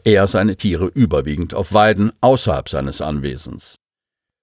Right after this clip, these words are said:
"Jeden Tag, wenn ich zu den Pferden fahre, habe ich Angst, dass eines meiner Tiere dort tot liegt", erzählt Aust,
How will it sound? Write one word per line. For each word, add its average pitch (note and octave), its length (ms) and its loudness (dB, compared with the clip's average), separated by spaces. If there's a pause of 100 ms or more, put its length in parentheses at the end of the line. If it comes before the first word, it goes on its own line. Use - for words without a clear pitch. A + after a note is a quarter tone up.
(140)
"Jeden C3+ 320 4
Tag, D#3 360 4
wenn A#2 140 4
ich A2 240 0
zu C3 140 2
den A2+ 120 6
Pferden D3+ 360 2
fahre, F#2+ 420 2
habe B2 140 2
ich - 160 -2
Angst, B2 340 2
dass A2+ 160 0
eines G#2+ 400 0
meiner G2+ 260 2
Tiere F2+ 300 -4
dort D#2+ 400 0
tot D#2 320 -6
liegt", - 480 -10
erzählt D2+ 500 -4
Aust, F#2+ 460 2